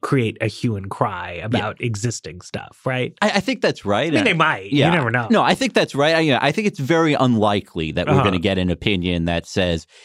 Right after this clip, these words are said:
Speaker 2: you can't dis-, y-, yes, you can fire people for being gay and you can fire people for being trans, and also here are seven precedents that are overruled.
Speaker 1: Right.
Speaker 2: Like, I don't see that happening. But, like,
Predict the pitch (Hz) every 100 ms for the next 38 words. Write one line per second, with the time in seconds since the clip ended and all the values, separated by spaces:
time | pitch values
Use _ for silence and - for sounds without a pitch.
0 | - 110 - 170 160 135 - 139 135 117
1 | 143 175 - 160 147 147 131 123 127 117
2 | 123 107 110 107 110 98 98 135 151 156
3 | 143 123 131 123 123 - 110 98 104 95
4 | - 98 95 90 - 123 - 113 127 107
5 | - 127 107 110 - 95 85 85 76 -
6 | 85 73 71 69 - - 143 107 85 92
7 | 107 123 151 - 131 110 95 92 82 76
8 | - - 50 - - - - - 135 156
9 | 156 147 139 139